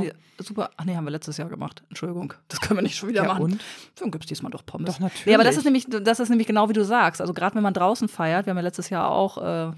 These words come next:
Speaker 1: bei minus zwei Grad auf dem Spielplatz gefeiert, ne, weil da ja auch wieder grad Lockdown war und
Speaker 2: Mhm.
Speaker 1: so.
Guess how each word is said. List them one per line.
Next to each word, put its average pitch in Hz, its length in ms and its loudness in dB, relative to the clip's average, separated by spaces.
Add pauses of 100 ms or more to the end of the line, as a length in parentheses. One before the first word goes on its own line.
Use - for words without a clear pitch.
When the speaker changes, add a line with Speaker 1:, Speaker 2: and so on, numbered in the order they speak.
(120)
Speaker 1:
bei 170 160 -2
minus 165 340 -4
zwei 160 240 -6
Grad 165 220 -4
auf 160 100 -4
dem 165 60 -8
Spielplatz - 420 -8
gefeiert, 208 540 -6
ne, 175 180 -4
weil 165 140 -6
da 147 140 -6
ja 160 200 -12
auch - 180 -10
wieder 151 140 -6
grad - 220 -12
Lockdown 160 400 -6
war 160 100 0
und - 60 2
Speaker 2:
Mhm. 170 60 0
Speaker 1:
so. 185 100 -4